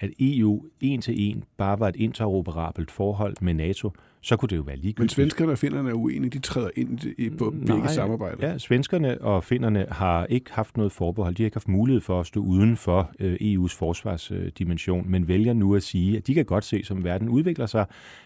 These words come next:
Speaker 1: Jamen, der er det nato, der garanterer
Speaker 2: Ja,
Speaker 1: Europas
Speaker 2: det
Speaker 1: frihed.
Speaker 2: også sige, at de ikke har nogen mulighed. De ønsker ikke det forbehold.
Speaker 1: Det ved du da ikke. Altså, finnerne, øh, blev ikke, øh, spurgt om, øh, om Maastricht-traktaten ved folkeafstemning. Det mindes jeg heller ikke, at svenskerne gjorde. De stod bare uden for
Speaker 2: De blev
Speaker 1: euroen,
Speaker 2: heller
Speaker 1: ikke?
Speaker 2: ikke spurgt, om de ville ind i nato nu.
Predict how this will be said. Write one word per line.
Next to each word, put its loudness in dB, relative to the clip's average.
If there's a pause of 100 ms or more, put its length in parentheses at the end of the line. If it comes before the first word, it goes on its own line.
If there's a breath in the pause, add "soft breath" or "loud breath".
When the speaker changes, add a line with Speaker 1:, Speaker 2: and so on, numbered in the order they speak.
(100 loud breath)
Speaker 1:
Jamen, -2
der -4
er 0
det 0
nato, 0 (120)
der 0
garanterer 2
Speaker 2:
Ja, 6
Speaker 1:
Europas 2
Speaker 2:
det -6
Speaker 1:
frihed. 2
Speaker 2:
også 2
sige, 2
at -4
de 0
ikke 2
har -4
nogen 2
mulighed. 0
De 0 (100)
ønsker 2
ikke -2
det -6
forbehold. -8
Speaker 1:
Det 4
ved 6
du 2
da -2
ikke. -2
Altså, -2
finnerne, 0
øh, 0
blev -4
ikke, 0
øh, 0
spurgt -2
om, 0
øh, 0
om -2
Maastricht-traktaten -4
ved 0
folkeafstemning. -2
Det 0
mindes 0
jeg 0
heller 0
ikke, -2
at -10
svenskerne 0
gjorde. 0
De -6
stod -4
bare 0
uden 2
for -2
Speaker 2:
De 0
blev 4
Speaker 1:
euroen, 2
Speaker 2:
heller 4
Speaker 1:
ikke? 2
Speaker 2:
ikke 0
spurgt, -2
om 0
de 0
ville 0
ind -2
i -2
nato -4
nu. 0